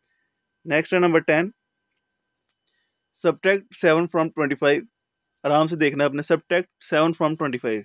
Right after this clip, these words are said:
ट्वेंटी फ़ाइव में से हमने सेवन माइनस कर देना है, हमारे पास एटीन वापस बचेंगे।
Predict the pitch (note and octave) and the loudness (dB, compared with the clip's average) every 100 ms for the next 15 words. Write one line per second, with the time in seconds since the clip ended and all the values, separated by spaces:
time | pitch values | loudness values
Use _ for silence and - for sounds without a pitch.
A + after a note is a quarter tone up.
0 | _ B2+ B2+ C#3+ C3+ C3+ C#3 B2+ C3 _ | _ -10 -6 -4 -2 -4 -8 -8 -10 _
1 | C3+ B2+ B2 A#2+ A2+ - G#2+ A2+ G#2+ G#2 | -4 -4 -4 -6 -8 -12 -14 -14 -16 -16
2 | _ _ _ _ _ _ _ _ _ _ | _ _ _ _ _ _ _ _ _ _
3 | C3 C#3 C#3 C#3 D3+ - - C#3+ C3+ D#3+ | -6 0 0 2 0 -2 -2 -2 0 0
4 | D#3 C3 C#3+ C3 C3 C#3 B2+ | 0 0 -6 -8 -4 -4 -4